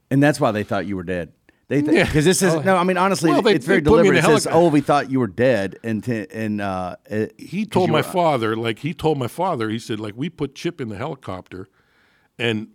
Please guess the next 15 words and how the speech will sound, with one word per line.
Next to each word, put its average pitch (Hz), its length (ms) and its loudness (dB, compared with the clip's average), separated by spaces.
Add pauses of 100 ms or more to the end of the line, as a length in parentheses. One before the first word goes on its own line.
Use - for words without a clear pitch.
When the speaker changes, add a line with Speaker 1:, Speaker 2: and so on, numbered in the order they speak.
(160)
Speaker 2:
w-, - 260 -16
w-, - 240 -8
like, 151 140 -6
we, 156 160 -2
we 151 240 2
don't 151 160 0
have 123 260 -2
the 101 140 -4
facilities 117 840 -6
here 120 180 -4
to 92 80 -14
take 110 260 -14
care 143 240 -8
of 110 120 -14
him. 92 200 -14